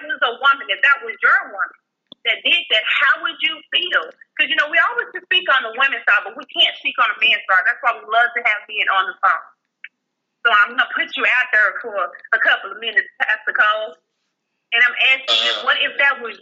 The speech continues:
Speaker 1: you? How would, I mean, could, is there any forgiveness?
Speaker 2: I believe, uh, from the men's perspective, uh, because men, we are, we're not emotional creatures. Uh, we are more physical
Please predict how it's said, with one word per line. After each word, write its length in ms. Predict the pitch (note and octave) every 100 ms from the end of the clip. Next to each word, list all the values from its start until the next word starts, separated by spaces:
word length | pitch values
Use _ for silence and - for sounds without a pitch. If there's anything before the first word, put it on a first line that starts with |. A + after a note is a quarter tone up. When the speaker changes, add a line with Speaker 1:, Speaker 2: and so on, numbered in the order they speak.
| -
Speaker 1:
you? 280 | C4+ G#3 -
How 400 | - C#4 C4+ C4+
would, 320 | C4 A#3 F#3+ - G#3
I 80 | C4+
mean, 200 | B3 - -
could, 140 | D4+ -
is 280 | - F4+ D#4
there 140 | C#4 C#4
any 180 | D4 B3+
forgiveness? 460 | A3 F#3 B3+ A#3+ - _ _ _ _ _ _ _ _ _ _ _ - - - - _ _ _ -
Speaker 2:
I 160 | B2 C3
believe, 440 | B2+ B2+ B2 A#2+ - G2
uh, 420 | G2 G2 F#2+ F#2 F#2 _ _ -
from 280 | - G2+ F#2+
the 80 |
men's 340 | G2+ A2+ A2+ -
perspective, 720 | A2 - - A2+ A2+ G#2+ G#2+ _ _ _ _ - F#2+
uh, 320 | F#2+ F2+ F2+ _ _ _ _ _ _ _ _ _ _ - -
because 500 | - - C#3 C3+ -
men, 400 | A#2+ C3+ C3 A2
we 160 | B2 C3+
are, 140 | G2+ F#2 -
we're 140 | A2+ G2 G#2+
not 320 | A#2+ A#2+ - -
emotional 380 | A#2+ - A2 G#2 -
creatures. 560 | A#2+ - A2 - - _ _ _ -
Uh, 260 | F2 F2 -
we 160 | B2 A2+
are 60 | -
more 220 | A2 G#2+ -
physical 560 | - C3 C3 - _